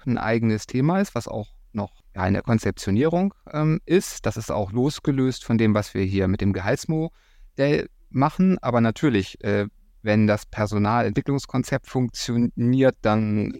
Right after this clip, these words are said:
wird man sich vermutlich auch, äh, dort in den Profilen weiterentwickeln können. Es kommt dann eine weitere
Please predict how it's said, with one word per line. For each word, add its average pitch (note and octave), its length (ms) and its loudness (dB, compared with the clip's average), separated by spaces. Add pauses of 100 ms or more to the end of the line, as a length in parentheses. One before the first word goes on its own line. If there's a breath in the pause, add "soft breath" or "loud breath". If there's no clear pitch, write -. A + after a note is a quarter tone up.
(440)
wird - 160 -4
man G#2 160 4
sich G2+ 160 -4
vermutlich G#2+ 520 0
auch, G2+ 300 0 (540)
äh, F#2+ 220 0
dort G2 260 0
in G#2 100 0
den G2 140 2
Profilen G2 440 -2
weiterentwickeln F#2 1120 -4
können. F#2 180 -4
Es F#2 100 -4
kommt - 240 0
dann E3+ 260 4 (300)
eine A2 140 -2
weitere C#3+ 560 2